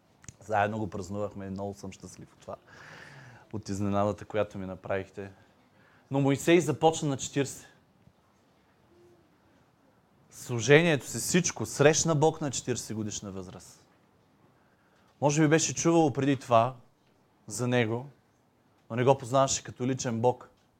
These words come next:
И ако си мислиш, че си изпуснал живота си без него, лъжеш се, не дей.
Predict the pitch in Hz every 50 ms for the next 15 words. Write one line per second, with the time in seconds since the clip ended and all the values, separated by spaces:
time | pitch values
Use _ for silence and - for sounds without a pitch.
0 | _ _ _ - - _ _ _ _ _ _ _ _ _ _ - 117 117 - -
1 | 117 - 135 151 170 - 139 151 - - - - - 143 143 139 135 131 123 120
2 | - - _ _ _ _ _ - - - - 127 120 - - - - 170 165 -
3 | 151 131 113 107 98 87 104 110 131 139 127 - - - - 107 104 104 104 110
4 | 131 131 117 104 110 110 120 - _ _ _ _ _ _ _ _ _ - - -
5 | - - - _ _ _ _ _ _ _ _ _ _ _ _ _ _ _ _ _
6 | 127 131 131 117 92 98 90 - - - 107 98 104 110 113 117 113 107 95 -